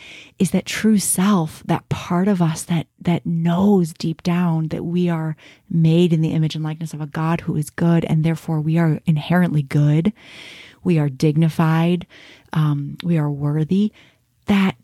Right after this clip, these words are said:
diminishes. And, and sometimes the protectors can be so big and so strong,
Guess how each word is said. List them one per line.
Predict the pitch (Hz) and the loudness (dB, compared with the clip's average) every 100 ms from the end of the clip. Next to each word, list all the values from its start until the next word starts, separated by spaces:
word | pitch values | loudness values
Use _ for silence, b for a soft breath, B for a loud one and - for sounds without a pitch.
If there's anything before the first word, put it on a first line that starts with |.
| _ | _
diminishes. | 175 165 151 - - 160 175 - - b b - | 2 2 2 -2 -6 -8 -8 -10 -14 b b 0
And, | 175 170 165 156 - | 2 4 2 -2 -4
and | 180 170 | -2 0
sometimes | - 202 185 - 165 160 160 - B B B | 2 0 0 0 2 2 0 -4 B B B
the | - | -4
protectors | 185 - 175 - 170 - | -4 0 -2 -2 -4 -2
can | 170 | -2
be | 156 | -2
so | 156 - - 196 214 202 | -4 -8 -2 2 4 2
big | 156 151 147 143 | 2 0 0 -2
and | 160 151 | -2 -2
so | - - 190 208 | -4 0 2 2
strong, | 202 - - 147 143 143 147 | -2 -6 -6 -4 -2 -2 -6